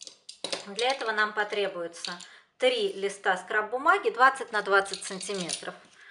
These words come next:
А, берём палочку для беговки и каждый из этих листов складываем пополам. Отмеряем с каждой стороны десять сантиметров и проводим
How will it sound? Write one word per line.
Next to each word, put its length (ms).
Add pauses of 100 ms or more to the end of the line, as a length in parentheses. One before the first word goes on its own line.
(520)
А, 240
берём 440 (2000)
палочку 440
для 160
беговки 520
и 200
каждый 440
из 80
этих 300
листов 460
складываем 580
пополам. 640 (1400)
Отмеряем 520
с 40
каждой 320
стороны 420
десять 380
сантиметров 720 (1080)
и 120
проводим 580